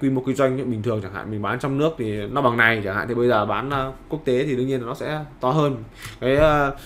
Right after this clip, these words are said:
cái volume thị trường nó lớn hơn thì cái cơ hội để anh em kiếm được tiền nó sẽ nhiều hơn nhá. Đấy, tiếp theo này. À, cách thức tham gia chương trình. Đấy, bước một tham khảo các điều khoản này. À, xác nhận thông tin là như là mình vừa chia sẻ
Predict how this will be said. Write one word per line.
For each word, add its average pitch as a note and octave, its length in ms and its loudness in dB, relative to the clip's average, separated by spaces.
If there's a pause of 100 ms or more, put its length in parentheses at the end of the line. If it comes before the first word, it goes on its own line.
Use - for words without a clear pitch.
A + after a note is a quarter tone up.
(140)
cái C3 100 2
volume D3 300 6
thị A#2+ 100 0
trường A#2 160 0
nó A#2+ 60 2
lớn B2+ 160 6
hơn D3 240 2
thì A#2 60 -2
cái B2 180 0
cơ E3 80 6
hội D#3+ 240 8
để G2+ 60 0
anh A#2 80 -2
em C3 100 0
kiếm C#3 120 -2
được C#3 140 -8
tiền A#2 180 6
nó G#2+ 100 -4
sẽ C3+ 60 -6
nhiều B2+ 220 0
hơn C#3+ 180 4
nhá. D3 140 0 (640)
Đấy, A2 380 -2
tiếp D#3 120 -4
theo D3+ 180 6
này. B2 140 2 (1400)
À, A2+ 260 0
cách F3+ 160 6
thức G3 160 4
tham D#3+ 160 8
gia D#3+ 100 8
chương D#3 180 2
trình. D3+ 220 6 (160)
Đấy, G#2+ 120 -2
bước D3 160 2
một B2 220 2
tham B2+ 180 -4
khảo F#2 220 -2
các B2 100 0
điều A#2 120 2
khoản G2 300 -2
này. A#2+ 100 2 (500)
À, G2 160 -6
xác C3+ 120 0
nhận C#3 220 -2
thông B2+ 140 -2
tin B2+ 240 4
là A2 60 -2
như A2+ 160 -2
là A2+ 100 2
mình G#2+ 160 0
vừa G2+ 100 2
chia B2 120 2
sẻ B2 160 -4